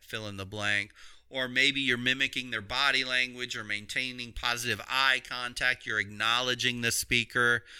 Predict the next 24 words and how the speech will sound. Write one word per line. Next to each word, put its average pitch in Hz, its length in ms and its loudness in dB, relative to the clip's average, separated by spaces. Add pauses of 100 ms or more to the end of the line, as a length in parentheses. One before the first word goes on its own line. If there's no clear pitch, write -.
(260)
Uh, 131 80 2
this 185 240 2
is 226 140 4
all 196 160 2
great. 156 500 4
It's 131 240 0
well, 156 340 4
it's 127 200 -2
good. 151 500 2 (300)
It's 120 200 0
functionally 143 1000 2 (100)
effective. 160 800 0 (1200)
But 156 140 -2
is 214 160 2
it 285 180 0
really 226 720 2
touching 175 840 -2
an 131 220 -2
attempt 127 500 -4
to 131 100 -8 (300)
deeply 143 560 -2
understand 113 520 2
the 101 60 -4
person? 90 600 -4